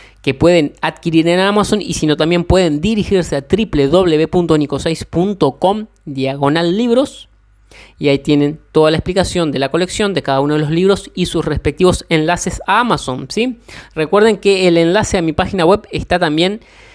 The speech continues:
en la página principal del podcast, sobre todo en la página de Anchor y creo que también en la de Spotify, ¿sí? Así que ahí lo pueden encontrar, y si no,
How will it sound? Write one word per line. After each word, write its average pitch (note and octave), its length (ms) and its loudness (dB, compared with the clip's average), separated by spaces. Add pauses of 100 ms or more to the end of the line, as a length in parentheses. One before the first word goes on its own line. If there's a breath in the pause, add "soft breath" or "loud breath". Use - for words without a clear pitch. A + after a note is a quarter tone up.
(500 soft breath)
en D#3 360 4
la C#3+ 520 4
página F3+ 300 -2
principal F#3 540 -2
del D#3+ 180 -2
podcast, - 420 -2
sobre C#3 180 -8
todo F3 320 4
en D3 180 0
la C3+ 80 -4
página E3+ 320 -2
de D3+ 100 2
Anchor A3 340 0
y G3 120 -10
creo E3+ 120 2
que E3 100 2
también D#3+ 240 0
en E3 40 -2
la D#3 60 -2
de D3 80 -4
Spotify, C#3 560 -6
¿sí? A#3 300 0 (200 soft breath)
Así - 180 -8
que D3+ 120 0
ahí E3 100 4
lo E3 160 4
pueden F3 200 4
encontrar, F3 340 0
y G3+ 160 -6
si F#3 80 -2
no, F3 100 2